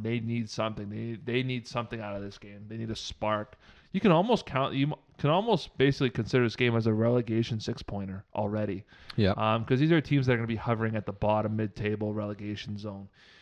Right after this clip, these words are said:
Speaker 1: Uh, Cagliari at home, uh, they've bought into s-, the Semplici system. This is kinda where he'll thrive in g-, teams like this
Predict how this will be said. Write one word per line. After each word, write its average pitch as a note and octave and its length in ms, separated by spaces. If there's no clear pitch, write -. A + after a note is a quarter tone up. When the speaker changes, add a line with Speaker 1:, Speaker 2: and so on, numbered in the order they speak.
Speaker 1:
Uh, G#2 260
Cagliari E3+ 540
at - 100
home, E3+ 600
uh, - 60
they've D#3+ 320
bought D#3+ 240
into F3 180
s-, D#3+ 120
the D#3+ 320
Semplici E3 600
system. F3 540
This - 160
is C#3+ 100
kinda C#3+ 320
where C3 240
he'll A#2+ 200
thrive B2 600
in A#2+ 180
g-, A#2 100
teams B2 340
like A#2+ 180
this A#2+ 360